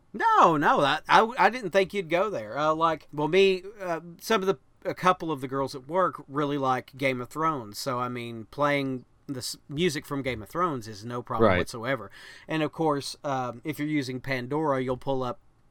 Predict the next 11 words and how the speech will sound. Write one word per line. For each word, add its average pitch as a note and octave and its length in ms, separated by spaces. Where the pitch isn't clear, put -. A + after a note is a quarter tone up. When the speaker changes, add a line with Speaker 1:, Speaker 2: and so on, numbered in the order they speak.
Speaker 1:
similar C3+ 400
music, A#2+ 560
like A#2+ 160
a B2 60
lot C3 280
of B2 180
Lord C#3+ 280
of B2+ 60
the C3+ 80
Rings B2 580
movie, C3 640